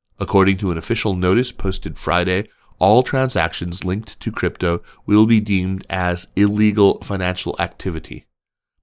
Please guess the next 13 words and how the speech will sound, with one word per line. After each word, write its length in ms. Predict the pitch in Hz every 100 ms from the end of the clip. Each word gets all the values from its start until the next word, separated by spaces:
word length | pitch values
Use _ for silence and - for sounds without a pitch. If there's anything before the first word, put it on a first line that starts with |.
| _
The 160 | 92 90
notice 480 | 90 101 117 - -
adds 360 | 98 95 95
that 220 | - 87 - - -
the 120 | 87
ban 280 | 92 95 92
also 380 | - 131 - 107
covers 400 | 92 95 90 87
services 640 | - - 156 160 135 98 -
offered 460 | 95 95 90 87
by 220 | - 104 -
offshore 600 | 92 95 - - 95 -
exchanges, 800 | 87 - - 101 104 71 73 -